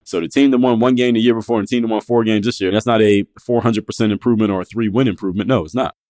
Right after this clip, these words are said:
What it is, is a whole different roster, just with the same uniforms. That's the only thing that's the same between the previous year and this year. So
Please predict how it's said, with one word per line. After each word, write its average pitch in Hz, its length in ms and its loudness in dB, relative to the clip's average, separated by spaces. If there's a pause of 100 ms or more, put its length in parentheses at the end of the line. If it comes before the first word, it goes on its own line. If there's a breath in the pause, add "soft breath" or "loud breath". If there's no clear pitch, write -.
(160)
What 101 160 -2
it 104 80 2
is, 135 260 4
is 95 360 0 (180)
a 85 140 -6
whole 143 320 2
different 143 340 0
roster, 104 380 0 (260)
just 110 160 -6
with 104 100 -10
the 95 60 -12
same 107 240 -2
uniforms. 82 480 -12
That's - 140 -12
the - 100 -12
only 135 240 2
thing 123 240 -2
that's 107 140 -4
the 101 80 -14
same 104 260 -4
between 92 460 -4
the - 60 -18
previous 107 380 -2
year 101 140 -2
and 87 160 -6
this - 160 -8
year. 73 120 -12
So 73 180 -12